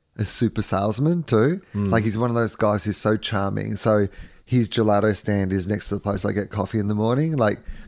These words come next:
Speaker 1: the little town near where I live only has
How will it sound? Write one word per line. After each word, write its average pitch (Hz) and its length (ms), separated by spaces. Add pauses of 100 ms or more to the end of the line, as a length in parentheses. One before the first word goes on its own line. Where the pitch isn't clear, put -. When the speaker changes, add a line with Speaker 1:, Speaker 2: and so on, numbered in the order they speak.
(140)
Speaker 1:
the 123 80
little 131 220
town 107 500
near 110 200
where 104 160
I 101 120
live 98 280
only 104 240
has 98 540